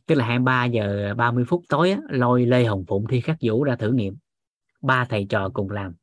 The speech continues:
y chang lộ trình với nhau. Nó vui khủng khiếp lắm. Làm cho kìa thức tới một giờ sáng.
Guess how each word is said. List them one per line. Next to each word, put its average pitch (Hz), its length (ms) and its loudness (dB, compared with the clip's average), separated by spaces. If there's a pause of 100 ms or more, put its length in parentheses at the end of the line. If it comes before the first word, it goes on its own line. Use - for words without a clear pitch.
(100)
y 127 220 2
chang 127 280 2
lộ 104 160 0
trình 101 220 -2
với 120 100 -2
nhau. 120 200 -2 (480)
Nó 147 160 2
vui 131 200 6
khủng 135 240 0
khiếp 196 220 2
lắm. 175 120 -4 (600)
Làm 101 360 -6
cho 117 60 -6 (120)
kìa 104 60 0
thức 165 260 0
tới 151 100 2
một 107 220 0
giờ 104 80 0
sáng. 135 280 -4